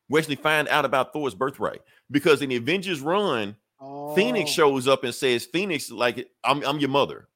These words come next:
Speaker 1: He
Speaker 2: I
Speaker 1: like,
Speaker 2: know. I remember that shit. Okay. Yeah.
Speaker 1: Yeah. So he's like, "My mother." What? So this is the story behind that. So is Phoenix his mother? Is Gaia his mother? We find out. So this is the birth of Thor in this book right here. So it's really a Thor book. You know,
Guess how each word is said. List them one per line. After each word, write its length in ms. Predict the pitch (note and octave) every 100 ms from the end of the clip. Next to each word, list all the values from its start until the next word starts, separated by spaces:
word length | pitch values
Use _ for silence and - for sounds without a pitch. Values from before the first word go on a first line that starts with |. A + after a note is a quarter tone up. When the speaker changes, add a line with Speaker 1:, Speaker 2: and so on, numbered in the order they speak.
| -
Speaker 1:
He 80 |
Speaker 2:
I 60 | D#3+
Speaker 1:
like, 140 | D3+
Speaker 2:
know. 180 | D#3+ D3+ D3 _
I 200 | E3 D#3+
remember 420 | D3+ D#3 C#3+ C#3
that 200 | C3 B2
shit. 280 | - C3 A2 _
Okay. 320 | B2 _ G2+ G2+ _ -
Yeah. 80 | -
Speaker 1:
Yeah. 420 | A#2+ D3+ G#2 D2+
So 140 | -
he's 140 | B2 D#3+
like, 180 | C#3 G#2+
"My 120 | A2
mother." 300 | F2 C3 G2
What? 180 | G#2 A#2+
So 140 | A#2
this 520 | G#2 G#2+ G#3+ D3 B2 - _ _
is 180 | D#3 D3
the 100 | C#3
story 260 | B2 D#3 C#3+
behind 340 | B2+ C3 B2+
that. 120 | A#2
So 220 | G2+ A2 -
is 260 | A#2+ C3+ -
Phoenix 340 | D3+ C#3+ C#3+
his 160 | D#3+ C#3
mother? 380 | C#3+ D3+ F3+ - - _ _ _ _ _ _
Is 340 | A2+ B2 C3
Gaia 340 | B2+ B2+ B2+ D#3
his 180 | D#3+ C#3+
mother? 280 | D#3 E3+ F#3+
We 140 | C#3
find 180 | C#3 C3
out. 80 | A#2
So 80 |
this 100 | B2
is 60 | D#3
the 80 | D3
birth 340 | G#2+ C3 C#3
of 80 | C3 -
Thor 300 | B2+ F#2+ C2+ -
in 100 | G2+
this 120 | E2+
book 140 | F2 -
right 120 | D2+
here. 100 | D2+
So 100 | G#2+
it's 80 | C3
really 160 | C4+
a 60 | G3
Thor 200 | C3+ G2
book. 180 | - - _ _ _ -
You 80 |
know, 180 | C3 B1+